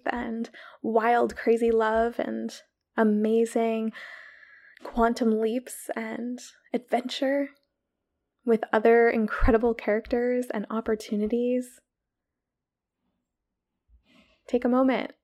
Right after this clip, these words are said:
take stock, like, think about it. Think about your life. Are you embodied in destiny? Are you embodied in the belief that you have control over outcomes? And if you really, truly were,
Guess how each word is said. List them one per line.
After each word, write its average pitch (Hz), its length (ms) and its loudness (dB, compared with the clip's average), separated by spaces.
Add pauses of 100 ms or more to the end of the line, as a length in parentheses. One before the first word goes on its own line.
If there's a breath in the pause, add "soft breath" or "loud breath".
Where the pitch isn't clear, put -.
(240)
take 247 220 -4
stock, - 500 -4 (220)
like, 226 160 -8
think 285 200 -2
about - 240 -6
it. - 100 -6 (400)
Think 262 160 0
about 254 200 2
your 208 120 0
life. - 380 -6 (600)
Are 240 260 4
you 214 480 -2
embodied 202 540 -4
in 196 180 -8
destiny? - 640 -12 (500 loud breath)
Are 254 240 4
you 220 240 4
embodied 196 840 0
in 202 420 -8 (140)
the 220 80 2
belief 214 760 -4 (340)
that - 180 0
you 214 360 0
have 220 340 -2
control 208 580 0
over 202 300 0
outcomes? - 680 -4 (640 loud breath)
And 240 140 4
if 285 200 4
you 330 220 8
really, 269 340 2
truly 240 540 -2
were, 208 460 0